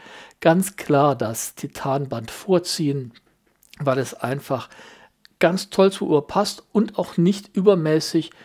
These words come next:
Gewicht hinzupackt aufgrund des Titans. Hier könnt ihr nochmal die Bauhöhe der Uhr sehen. Das ist eben typisch einhundertdrei.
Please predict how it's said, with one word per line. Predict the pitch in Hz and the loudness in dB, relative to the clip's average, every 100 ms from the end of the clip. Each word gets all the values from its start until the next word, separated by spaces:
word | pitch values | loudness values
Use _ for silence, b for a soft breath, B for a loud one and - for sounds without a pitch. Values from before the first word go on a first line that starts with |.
| b b _ | b b _
Gewicht | 151 120 143 170 - - | 0 2 -2 -2 -8 -18
hinzupackt | _ 151 143 - 202 202 175 165 - _ _ | _ -8 -8 -4 -4 2 2 2 -2 _ _
aufgrund | 135 143 - 135 | -4 -4 -4 -8
des | - | -8
Titans. | - - - 98 113 - B B B B | -10 -10 -8 -8 -10 -16 B B B B
Hier | - 190 | 0 0
könnt | 185 180 | 2 -2
ihr | - | 0
nochmal | 151 139 | -4 -4
die | 131 | -6
Bauhöhe | 127 135 160 156 156 | -2 2 2 4 4
der | 143 131 - | 4 0 -2
Uhr | 123 123 | -6 -4
sehen. | 143 156 165 - B B B | 0 2 2 -4 B B B
Das | - 147 - | -2 -2 -2
ist | - 226 - _ _ | -6 -6 -8 _ _
eben | 175 185 175 190 - | 0 2 2 0 -6
typisch | - - 175 - 185 - - | -8 -4 -4 -2 -4 -4 -2
einhundertdrei. | 143 151 151 151 123 - 127 131 156 | -2 -2 -4 -4 -6 -6 0 4 4